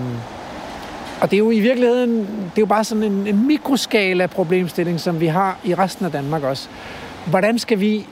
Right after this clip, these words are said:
hvordan skal vi indrette os på en eller anden måde i den fysiske planlægning, så der bliver, både bliver plads til, til mennesker og alle de aktiviteter, vi har, vores infrastruktur og vores interesser og vores marker og vores skove, og,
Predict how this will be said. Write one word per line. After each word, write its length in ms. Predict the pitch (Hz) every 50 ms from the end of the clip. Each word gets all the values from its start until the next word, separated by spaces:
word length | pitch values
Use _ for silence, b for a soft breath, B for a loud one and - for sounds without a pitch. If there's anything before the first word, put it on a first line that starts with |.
| -
hvordan 180 | - 180 185 202
skal 160 | - - 226
vi 40 | 214 -
indrette 340 | - 190 214 220 214 208 190
os 80 | 170 -
på 120 | - 202
en 60 | 190 180
eller 120 | 180 180
anden 140 | 180 180 175
måde 260 | 165 165 175 196 208
i 40 | 190
den 100 | 170 160
fysiske 380 | - 214 220 165 - 190 -
planlægning, 580 | 170 - - 180 196 214 220 214 190 185 175 160
så 80 | - 170
der 40 |
bliver, 140 | 165 170 160 - - - -
både 140 | - 285 302
bliver 120 | - 208 -
plads 300 | - 165 160 147 - -
til, 200 | - - 143 117 - B B B B B B B B
til 120 | - 156 147
mennesker 400 | 151 165 196 240 240 - - 214
og 80 | 175 170
alle 100 | 220 240
de 80 | 247
aktiviteter, 480 | 202 - - - 190 - - 247 226 196
vi 80 | 160 151
har, 240 | 139 160 170 160
vores 180 | 147 147 143 -
infrastruktur 840 | 185 185 202 - 214 190 - - 180 156 - - - 185 175 202 208 160
og 240 | 156 151 151 151 143
vores 180 | 143 139 -
interesser 580 | 165 151 143 156 143 143 151 170 180 - - 202
og 60 | 165
vores 200 | 143 143 143 -
marker 380 | 135 127 127 151 180 202 202 190
og 60 | 170
vores 140 | 147 139 -
skove, 520 | - - 165 165 175 185 208 220 226 208
og, 60 | 156